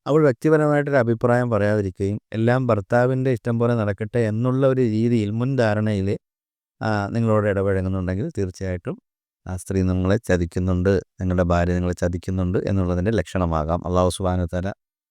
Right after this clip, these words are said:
നമ്മുടെ വൈവാഹിക ജീവിതങ്ങളിലൊക്കെ ഹൈറും ബറക്കത്തും നൽകി അനുഗ്രഹിക്കുമാറാകട്ടെ. ഈ വീഡിയോ, ഈ ഓഡിയോ നമ്മൾ കേൾക്കുമ്പോൾ ഒരു കാര്യം മനസ്സിലാക്കേണ്ടത്, ഇതിലുള്ള അടയാളങ്ങളിൽ നിന്ന് ഏതെങ്കിലും ഒന്നുണ്ടെങ്കിൽ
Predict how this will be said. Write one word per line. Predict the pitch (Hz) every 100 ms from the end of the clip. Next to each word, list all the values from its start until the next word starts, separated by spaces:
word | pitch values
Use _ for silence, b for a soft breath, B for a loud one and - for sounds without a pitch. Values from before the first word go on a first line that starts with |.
| _ -
നമ്മുടെ | 113 123
വൈവാഹിക | 113 107 110 113 117 110
ജീവിതങ്ങളിലൊക്കെ | 101 101 101 101 92 - 101
ഹൈറും | - 95 101 110
ബറക്കത്തും | 87 - 90 95
നൽകി | 90 87 95
അനുഗ്രഹിക്കുമാറാകട്ടെ. | 87 90 90 - 92 87 85 90 104 147 _ _ _ _ _ -
ഈ | 139
വീഡിയോ, | 131 117 123 135 151 117
ഈ | 123
ഓഡിയോ | 117 113 131 147
നമ്മൾ | 135 131 127
കേൾക്കുമ്പോൾ | 113 113 113 123 127
ഒരു | 120
കാര്യം | 107 113 123
മനസ്സിലാക്കേണ്ടത്, | 113 - 113 98 107 98 82 - _ _ _ _ _ _ _ _ -
ഇതിലുള്ള | 95 101 110
അടയാളങ്ങളിൽ | 110 101 107 113 117 117
നിന്ന് | 117 113
ഏതെങ്കിലും | 107 113 117 127
ഒന്നുണ്ടെങ്കിൽ | 113 117 117 117 120